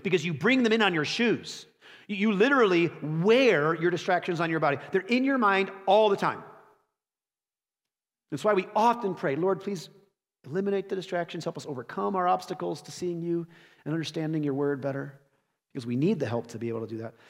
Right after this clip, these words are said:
Figure out whatever might be distracting you, whatever obstacles you might have that are keeping you from just engaging in worship with the Lord, <sighs>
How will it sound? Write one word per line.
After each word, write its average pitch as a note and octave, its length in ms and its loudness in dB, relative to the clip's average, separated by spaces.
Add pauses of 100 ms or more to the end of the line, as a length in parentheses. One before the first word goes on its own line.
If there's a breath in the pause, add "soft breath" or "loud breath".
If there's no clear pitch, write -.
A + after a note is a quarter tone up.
(120 loud breath)
Figure A#3 360 2
out G#3+ 180 4
whatever E3 300 2
might D#3 240 -2
be D#3 100 -4
distracting D3 600 -4
you, C3+ 260 -8
whatever F3+ 400 -2
obstacles D3+ 560 -2
you C#3+ 80 -2
might C#3 200 -2
have C3+ 200 0
that B2 120 -2
are B2+ 60 -4
keeping F3 400 -6
you C#3 100 -6
from A#2 180 -12
just - 300 -10
engaging C#3 440 -6
in A#2 100 -8
worship C#3+ 340 -4
with B2 100 -12
the B2 60 -10
Lord, C#3 300 0 (1500 loud breath)
<sighs> - 0 -